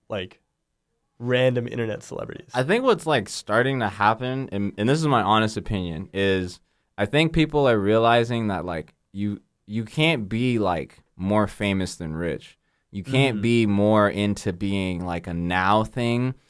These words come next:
Speaker 2: because you have no longevity. You're not planning for the future. Like, I get it because y-, it's like if you get it quick and you flip it and then you extend it out, you know, like,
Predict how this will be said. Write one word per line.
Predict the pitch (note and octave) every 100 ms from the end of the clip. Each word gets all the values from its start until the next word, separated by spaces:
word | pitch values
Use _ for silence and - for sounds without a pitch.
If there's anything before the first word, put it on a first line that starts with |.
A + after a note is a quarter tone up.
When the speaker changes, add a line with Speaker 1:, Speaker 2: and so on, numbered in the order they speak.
| _ _
Speaker 2:
because | G#2+ - A#2 G2
you | A#2
have | A#2+ B2
no | B2+
longevity. | A#2+ A2 G2 F#2+ G2 F2 F2
You're | F2+
not | G#2 A2 -
planning | G#2+ G#2 G2+
for | F#2+
the | E2+
future. | E2+ - F#2 E2+ E2
Like, | E2 E2+ F2 _ _ -
I | A#2+
get | A2 C#3+
it | F#3 C#3+
because | D3 D#3+ C#3+ B2 G#2+ _ - -
y-, | G#2+ A2+ C#3
it's | C#3+ D#3
like | E3 C#3 D3
if | C#3 B2
you | B2+
get | G#2+ D#3
it | D#3+
quick | - D3+ D#3+ E3+
and | C3
you | G2+
flip | - - C#3+ C#3
it | D#3
and | B2+ A2
then | A2+ B2+
you | C#3
extend | C3+ - - C3+ C#3
it | C#3
out, | C#3 D3+ D#3 -
you | C3+
know, | C#3 D3+
like, | C3+ A2